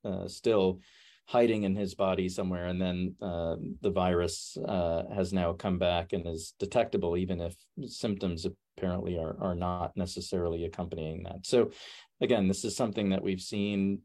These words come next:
um, pretty commonly in folks, uh, and it does seem to be more common with more recent variants that we've seen really in, uh, since Omicron B A one, uh, came around,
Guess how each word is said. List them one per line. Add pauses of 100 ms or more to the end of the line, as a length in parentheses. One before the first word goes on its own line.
(140)
um,
pretty
commonly
in
folks,
uh,
and
it
does
seem
to
be
more
common (360)
with
more
recent
variants
that
we've
seen
really
in, (100)
uh,
since (640)
Omicron
B
A
one, (160)
uh,
came
around,